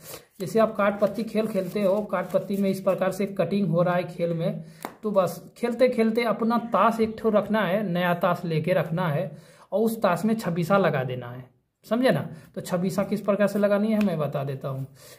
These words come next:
चलिए, अट्ठा, चार अट्ठा को निकाल देते हैं। चार अट्ठा हो गया, और जैसे कि ये बेगी ले लीजिए,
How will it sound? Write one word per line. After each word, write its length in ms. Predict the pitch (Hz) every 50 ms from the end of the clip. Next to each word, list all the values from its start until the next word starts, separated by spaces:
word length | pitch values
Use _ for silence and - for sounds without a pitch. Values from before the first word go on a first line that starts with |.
| _ _ _ _
चलिए, 280 | - 180 180 196 208 214
अट्ठा, 460 | 196 - 196 175 - - - 214 233
चार 380 | 226 226 - 208 190 190 202 202
अट्ठा 280 | 185 190 - - 202
को 100 | 190 208
निकाल 320 | 190 180 170 156 165 156 151
देते 300 | 143 143 139 147 - 143
हैं। 280 | 123 117 - - - - _ _ _ _ _ _ _ _ _ _ _ _ _ _ _ _ _ _ _ _ _ _ _ _ -
चार 220 | - 190 190 202
अट्ठा 260 | 202 190 196 - - 226
हो 160 | 214 214 226
गया, 300 | 214 220 240 247 262 262 - - - _ _ _ _ _ _ -
और 320 | 185 160 160 160 156 151 147 156 147 -
जैसे 500 | 214 175 156 185 180 170 160 170 190 185 180
कि 160 | 185 - 190
ये 440 | 190 190 185 190 185 185 190 190 190
बेगी 380 | 165 160 202 196 196 196 202 196
ले 100 | 165 151
लीजिए, 360 | 139 127 131 131 135 139 139